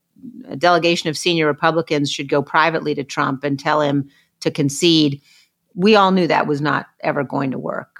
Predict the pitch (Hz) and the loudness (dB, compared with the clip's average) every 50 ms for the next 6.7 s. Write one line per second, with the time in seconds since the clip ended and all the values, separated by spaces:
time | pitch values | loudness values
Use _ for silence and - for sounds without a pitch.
0 | 147 - 156 151 147 - - 151 147 165 170 165 165 156 151 147 143 139 - _ | -2 0 0 0 0 0 -2 0 0 2 0 0 0 0 0 0 -2 -2 -4 _
1 | - - - 190 170 165 165 156 147 143 - - - _ _ 131 143 151 143 143 | -16 -4 -2 -2 0 2 2 2 0 0 -2 -10 -20 _ _ -8 -4 -2 0 0
2 | 139 139 135 - 143 143 139 - _ _ - _ _ _ _ _ - 170 165 165 | 0 0 -2 -4 -4 -6 -8 -10 _ _ -20 _ _ _ _ _ -2 0 0 2
3 | 160 156 180 190 196 190 208 180 165 165 160 165 165 165 160 - - - 170 165 | 2 4 4 4 4 4 2 2 4 4 4 4 4 2 0 -2 -2 0 2 2
4 | 160 160 160 151 170 151 156 160 156 160 151 156 160 160 165 165 165 160 170 165 | 2 0 0 -2 -2 0 0 0 0 0 0 0 0 2 2 4 4 4 4 2
5 | 170 165 - - 220 254 247 254 - 240 233 220 196 170 180 180 175 175 165 139 | 2 -2 -2 0 0 2 2 2 2 0 2 2 2 2 2 2 2 2 0 -2
6 | - 143 139 131 - - 202 - - - - - - - | -4 -4 -2 0 0 0 0 0 -4 -10 -18 -16 -14 -14